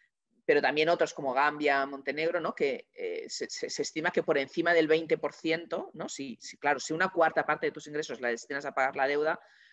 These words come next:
pues ya estás en situación un poco problemática. Pero como veréis, hay casos que están por encima del cuarenta y del treinta por ciento.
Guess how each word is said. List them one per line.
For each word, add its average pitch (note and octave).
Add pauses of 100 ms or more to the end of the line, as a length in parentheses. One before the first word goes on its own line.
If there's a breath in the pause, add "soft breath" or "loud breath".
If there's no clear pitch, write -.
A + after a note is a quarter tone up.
(160 soft breath)
pues D3+
ya D#3
estás C#3+
en E3
situación D3+
un D#3
poco D3+
problemática. A#2
Pero -
como D3
veréis, C3+
hay F3
casos F3
que -
están E3
por E3
encima D#3
del D#3
cuarenta C#3+
y D3
del C3
treinta C3
por -
ciento. G#2+